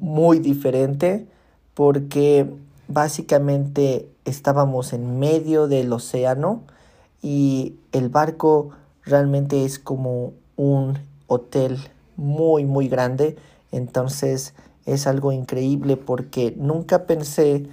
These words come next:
que pudieran poner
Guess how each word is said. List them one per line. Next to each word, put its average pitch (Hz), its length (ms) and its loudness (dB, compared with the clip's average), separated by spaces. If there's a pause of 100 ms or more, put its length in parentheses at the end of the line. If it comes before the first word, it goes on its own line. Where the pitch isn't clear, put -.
(400)
que 127 580 0 (600)
pudieran 160 840 2
poner 139 380 0